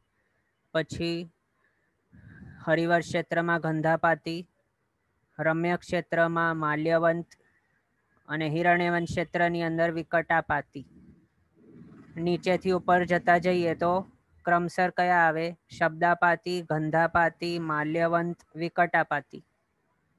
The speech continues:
ઓકે. અહીંયા બીજું question આવેલ છે કે મહાદેવ ક્ષેત્રનો જે છે તેની લંબાઈ, તે દીર્ઘ વૈતાટ્ય પર્વતની લંબાઈ સેવન બાય એટ યોજન શા માટે છે? કલા શા માટે નહીં? કારણ કે અહીંયા કલાનો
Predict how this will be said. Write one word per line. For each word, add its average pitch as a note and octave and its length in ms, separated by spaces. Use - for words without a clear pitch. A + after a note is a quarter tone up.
ઓકે. D3 260
અહીંયા D#3 220
બીજું D#3+ 260
question E3 380
આવેલ D#3 240
છે D3+ 120
કે D3+ 60
મહાદેવ D#3+ 380
ક્ષેત્રનો E3+ 560
જે E3 160
છે E3+ 220
તેની E3 240
લંબાઈ, E3 460
તે E3+ 140
દીર્ઘ E3 280
વૈતાટ્ય D#3+ 540
પર્વતની D#3+ 400
લંબાઈ D#3+ 380
સેવન E3 360
બાય D#3+ 180
એટ D#3 100
યોજન D#3+ 340
શા F3 200
માટે D3 340
છે? C#3+ 340
કલા D#3+ 260
શા D#3+ 200
માટે D3+ 340
નહીં? D3+ 240
કારણ E3 320
કે F3+ 140
અહીંયા E3+ 440
કલાનો F3 480